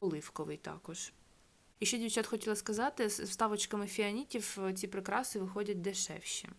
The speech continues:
Наскільки точно не пам'ятаю, кому цікаво, напишіть. І, до речі, в Інстаграмі я виставляла фото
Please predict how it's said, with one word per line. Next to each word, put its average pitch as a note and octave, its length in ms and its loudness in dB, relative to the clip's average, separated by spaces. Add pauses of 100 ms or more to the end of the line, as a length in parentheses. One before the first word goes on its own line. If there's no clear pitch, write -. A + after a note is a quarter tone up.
(160)
Наскільки A3 580 0
точно A3 360 0
не G#3 180 2
пам'ятаю, A3 580 0
кому F#3+ 240 -2
цікаво, G3+ 400 -2
напишіть. G3 640 0
І, A3 40 0
до G3+ 120 4
речі, G#3 260 2
в - 20 0
Інстаграмі G#3 600 2
я G3 120 4
виставляла F#3+ 520 2
фото F#3 500 0